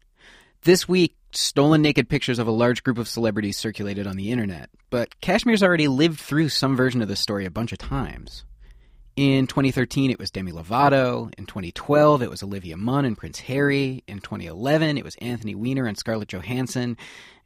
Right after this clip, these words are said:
And this extends back at least to Paris Hilton a decade ago.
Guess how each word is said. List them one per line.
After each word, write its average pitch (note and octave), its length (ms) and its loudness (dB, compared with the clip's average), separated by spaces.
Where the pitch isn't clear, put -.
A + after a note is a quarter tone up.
And D3 80 0
this F3+ 140 4
extends E3+ 380 2
back C3 240 2
at C3 100 -4
least C#3+ 460 0
to C#3 60 2
Paris A#2 300 0
Hilton F#2+ 280 -6
a F2+ 60 -10
decade F2 360 -10
ago. G1+ 200 -16